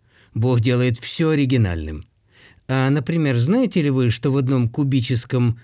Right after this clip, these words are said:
фунте снега восемнадцать миллионов снежинок? И среди этих восемнадцати миллионов снежинок нет ни одной, которая была бы такая же, как любая другая из этих восемнадцати миллионов. Это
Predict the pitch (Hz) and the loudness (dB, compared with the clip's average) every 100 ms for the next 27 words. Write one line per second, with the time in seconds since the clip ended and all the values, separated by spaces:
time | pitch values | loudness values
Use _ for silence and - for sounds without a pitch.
0 | - - - 156 135 117 131 117 180 247 | -20 -12 -4 0 0 0 -2 2 2 2
1 | 156 101 - - - _ _ 139 151 - | 0 -2 -4 -14 -20 _ _ -2 0 2
2 | 156 156 220 - 143 117 156 170 147 131 | 2 2 0 0 -4 0 4 4 4 4
3 | 156 196 196 - 226 214 147 90 80 - | 4 2 0 0 0 2 0 -2 -4 -12
4 | - _ - _ - 156 - 143 131 135 | -20 _ -20 _ -4 -2 0 0 2 2
5 | 120 123 - 127 113 156 151 127 113 117 | 2 0 0 -2 0 0 2 0 0 -2
6 | 107 127 127 131 120 101 - 117 101 175 | 0 2 2 2 2 0 0 0 2 2
7 | 135 90 - - - 131 139 120 143 131 | 0 -2 -10 -16 -2 0 2 2 2 2
8 | 123 113 131 160 190 127 110 127 147 139 | 2 2 2 2 0 -2 0 0 0 2
9 | 120 113 135 127 113 - - _ - 127 | 2 2 0 2 0 -2 -10 _ -4 -2
10 | 123 131 165 131 117 120 127 120 127 139 | 0 0 0 0 0 -2 0 2 2 2
11 | 127 147 131 104 98 98 92 98 - - | 0 0 0 0 0 -2 -4 -6 -8 -4
12 | 127 - 123 101 92 - 113 104 113 101 | -2 0 2 2 -2 -4 0 2 2 0
13 | 80 - - _ - - - 143 143 139 | -2 -10 -18 _ -20 -16 -4 -2 0 0
14 | 120 | -2